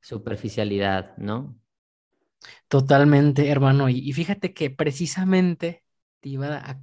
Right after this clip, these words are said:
Speaker 2: a de-, a decir eso, que no es lo mismo sobrevivir en esta vida que vivir, porque Dios no nos quiere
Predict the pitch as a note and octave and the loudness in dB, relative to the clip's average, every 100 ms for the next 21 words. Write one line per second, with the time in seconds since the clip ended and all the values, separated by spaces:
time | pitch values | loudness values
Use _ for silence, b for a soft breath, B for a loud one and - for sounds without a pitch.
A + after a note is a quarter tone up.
0 | - C3+ C3+ C3 C#3 C3 C3 C#3 B2+ - | -10 -6 -6 -2 0 0 0 -2 -2 -2
1 | B2+ - C#3 C3+ D3+ D3 E3+ D#3+ D3 D3 | -8 -8 -6 -4 -2 -2 -2 -2 -2 -4
2 | D#3 D3 - C#3 B2+ B2+ B2 B2 C3 D3 | -8 -10 -6 -4 -2 -2 0 2 4 4
3 | C3 C3+ C3 - C3+ C3+ C3+ C3+ B B | 2 0 -2 -4 -4 -4 -6 -8 B B
4 | B _ - D3+ C3+ D3 C#3 - C3 C#3 | B _ -6 -2 -2 -2 -4 -6 -4 -6
5 | C3 C#3+ D3 F3 F3 E3 - D#3 D3+ D3+ | -2 -2 0 -2 -2 -6 -6 -4 -4 -6